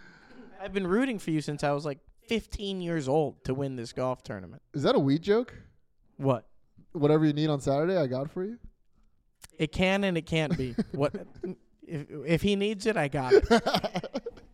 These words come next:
Speaker 1: First of all, I saw this meme, I think it was on Zyre Golf, of this guy who didn't really speak that well of English, and he thought his practice round pass meant that he could play the practice round at Augusta National.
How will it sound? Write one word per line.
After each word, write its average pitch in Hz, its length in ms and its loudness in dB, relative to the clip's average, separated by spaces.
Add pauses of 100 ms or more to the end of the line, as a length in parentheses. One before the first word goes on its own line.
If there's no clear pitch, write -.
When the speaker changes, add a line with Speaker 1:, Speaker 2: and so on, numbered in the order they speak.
(720)
Speaker 1:
First 202 220 -2
of 214 40 0
all, 196 60 6
I 180 80 6
saw 208 240 2
this 226 200 4
meme, 156 600 2 (100)
I 147 80 -6
think 208 180 2
it 233 40 4
was 208 120 2
on 180 140 2
Zyre 139 320 4
Golf, 131 340 0 (600)
of 165 160 2
this 175 160 2
guy 180 260 8
who 190 120 6
didn't 170 220 -2
really 180 220 -2
speak - 480 -6
that 143 220 -2
well 147 240 2
of 135 80 -6
English, 147 500 -2 (600)
and 175 120 2
he 180 60 2
thought 190 260 2
his 196 160 2
practice 170 600 2
round 143 300 -2
pass 139 580 -2 (200)
meant 175 200 2
that 156 160 0
he 190 240 -4
could 180 240 0
play 165 340 2
the 143 100 -2
practice 139 560 0
round 110 320 -8 (120)
at 151 160 0
Augusta 131 420 -4
National. 113 540 -8